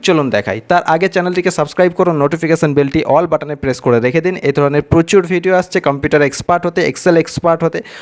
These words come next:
অবশ্যই চ্যানেলটির সাথে থাকুন, প্রতিটি ভিডিও অবশ্যই দেখুন। তো চলুন দেরি না করে আজকের খুব সুন্দর এই কাজটি শিখে ফেলা যাক। এর জন্য just এই ফরম্যাটটা আমি রেডি করেছি, শীট টু-এ চলে এলাম। তো এরপর আমি এখানে সিরিয়াল নাম্বার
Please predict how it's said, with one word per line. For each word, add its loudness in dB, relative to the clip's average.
অবশ্যই 2
চ্যানেলটির 0
সাথে 0
থাকুন, 0
প্রতিটি 2
ভিডিও 4
অবশ্যই -2
দেখুন। -8
তো 2
চলুন 4
দেরি 2
না 2
করে 4
আজকের -2
খুব -2
সুন্দর 4
এই 0
কাজটি -4
শিখে 2
ফেলা 0
যাক। -12
এর 2
জন্য 2
just 0
এই 6
ফরম্যাটটা 0
আমি 2
রেডি 2
করেছি, 0
শীট 2
টু-এ 4
চলে 4
এলাম। 2
তো 4
এরপর 2
আমি -2
এখানে -2
সিরিয়াল 2
নাম্বার 2